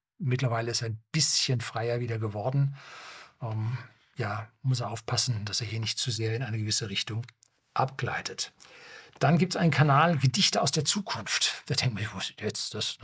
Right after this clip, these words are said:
<laughs> Ja, das ist etwas, das ist ein Kanal, der Live-Videos, also nicht Live-Videos, der Videos, äh, auf Demonstrationen aufgezeichnet hat und dann ausspielt,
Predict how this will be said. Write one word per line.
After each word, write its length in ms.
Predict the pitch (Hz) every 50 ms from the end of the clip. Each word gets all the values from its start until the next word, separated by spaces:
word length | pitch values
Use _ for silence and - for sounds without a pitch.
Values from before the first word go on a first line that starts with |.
| 107 107 - 143 139 139 - - - -
<laughs> 640 | - _ _ _ - - - - - - - - -
Ja, 340 | - 120 127 147 160 160 175 -
das 300 | 190 139 123 165 175 -
ist 120 | - 139 -
etwas, 540 | - - 139 - - - 147 - - - - - - - - - -
das 100 | 143 139
ist 60 | 139
ein 60 | 165
Kanal, 580 | 139 - 135 131 117 117 135 160 202 208 196 - - _ _ - -
der 380 | 135 143 143 143 147 151 151 - - - - _ _ -
Live-Videos, 1300 | 127 117 117 117 151 - 190 - - - - - - - - 151 156 151 185 185 190 208 233 185 - -
also 180 | - - 131 120
nicht 240 | 110 113 131 123 -
Live-Videos, 460 | 113 98 - - 110 107 98 - -
der 180 | - 117 110 113
Videos, 560 | 147 175 - 202 180 170 170 - - - - _ _ _ _ _ _ _ _ _ _ _ _ - -
äh, 200 | 170 143 123 123 123 - - - - - - - - - - _ -
auf 220 | - 139 139 -
Demonstrationen 880 | - 147 143 151 135 - - 127 - - - - 170 202 190 156 131 127
aufgezeichnet 840 | - - 160 - - - 143 - - 135 - 139 - 190 135 -
hat 320 | 123 139 139 - - - - -
und 240 | - 151 135 135 135
dann 360 | 123 120 127 127 135 135 - - _ _ _ _ _ _ -
ausspielt, 920 | - 127 143 160 151 - - - - 170 185 214 247 254 - - - -